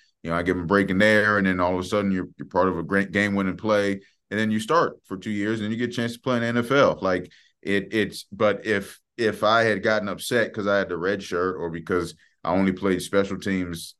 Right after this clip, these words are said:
my second year and then played if we were up by a hundred, um, and third year was, was really just special teams and playing on third down, then,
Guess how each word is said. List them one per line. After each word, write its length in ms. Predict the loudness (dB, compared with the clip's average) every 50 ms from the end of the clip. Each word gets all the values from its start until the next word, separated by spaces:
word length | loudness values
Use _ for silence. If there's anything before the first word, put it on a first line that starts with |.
| _
my 140 | -4 -4 -2
second 380 | 0 4 4 4 4 4 2 2
year 440 | 4 4 6 6 6 6 6 4 4
and 120 | 2 0
then 140 | -2 -4 -4
played 340 | -4 -2 0 2 2 2 0
if 140 | -2 -2 -2
we 100 | -2 0
were 180 | 2 2 2
up 120 | 2 2 2
by 160 | 2 2 2
a 80 | 2 2
hundred, 520 | 0 -2 0 0 0 0 0 -2 -6 -10 _ _ _ _ _ _ -6
um, 540 | -4 -4 -2 -2 -4 -4 -4 -6 -8 -10 -6
and 280 | -4 -2 -2 -2 0 2
third 280 | 4 6 6 6 4 4
year 280 | 4 4 6 4 4 2
was, 260 | 0 -2 -4 -6 -8
was 240 | -4 -4 -4 -2 0
really 220 | 2 2 2 2
just 220 | 2 0 0 -2 0
special 320 | 0 0 0 2 0 -4
teams 460 | -4 -2 -2 0 0 0 0 0 -2
and 220 | -2 -4 -6 -6 -6
playing 300 | -4 -2 0 0 0 0
on 120 | -2 -4
third 280 | 0 2 4 4 4 2
down, 360 | 2 2 2 2 2 2 2
then, 340 | 2 2 0 0 -2 -6